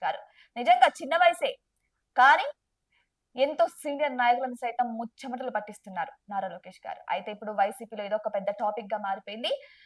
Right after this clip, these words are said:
అసలు నిజం చెప్పాలంటే, జగన్మోహన్ రెడ్డి కూడా మంగళగిరిని లైట్ తీసుకున్నట్టు తెలుస్తుంది. ఇంకెవరు నిలబడరు, ఎవరు రారు, అంత ధైర్యం ఎవరికీ లేదు. వై-, వైఎస్ఆర్సీపీలో ఎవరికి ఉందంత ధైర్యం? ఎవరికీ లేదు. So ఆ-,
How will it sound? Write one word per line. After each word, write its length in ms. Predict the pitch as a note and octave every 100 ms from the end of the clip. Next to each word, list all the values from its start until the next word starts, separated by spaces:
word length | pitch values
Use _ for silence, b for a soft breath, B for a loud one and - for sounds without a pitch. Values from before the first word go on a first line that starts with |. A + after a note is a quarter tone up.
| b -
అసలు 200 | F4 F#4+
నిజం 200 | F4 G4 F#4+
చెప్పాలంటే, 500 | F#4 F4 D#4+ D#4+ E4
జగన్మోహన్ 600 | B3+ C4 E4+ F4 E4 D#4
రెడ్డి 180 | D4+
కూడా 380 | D4+ - D4+ D4+ C#4
మంగళగిరిని 500 | C#4 D4 D4 C4+ C#4+
లైట్ 360 | C4+ B3+ B3+ -
తీసుకున్నట్టు 380 | B3+ B3+ A#3
తెలుస్తుంది. 360 | A3+ G#3+ G#3+ A3+
ఇంకెవరు 260 | A#3 A#3+ B3+
నిలబడరు, 460 | A3 A#3 A3+ A3
ఎవరు 320 | A3+ A3+ B3+
రారు, 320 | B3 G#3+ G#3+ A3+
అంత 260 | A#3+ C#4+
ధైర్యం 360 | A#3 C4 C#4+ C4
ఎవరికీ 340 | G3+ A#3+ A#3+ C4+
లేదు. 320 | G#3 C#4 D#4
వై-, 240 | A3 G#3+ _ _ _ C4
వైఎస్ఆర్సీపీలో 760 | D4 E4 E4 C4 C4 A3+ G3+ - b b
ఎవరికి 300 | C#4 E4 F#4
ఉందంత 240 | F#4+ F4+ E4+
ధైర్యం? 320 | E4 D4+ F4+ A#3+
ఎవరికీ 300 | A3+ B3 C#4
లేదు. 260 | A3 F#3 - b b -
So 60 | F4
ఆ-, 360 | F4 C4+ C#4+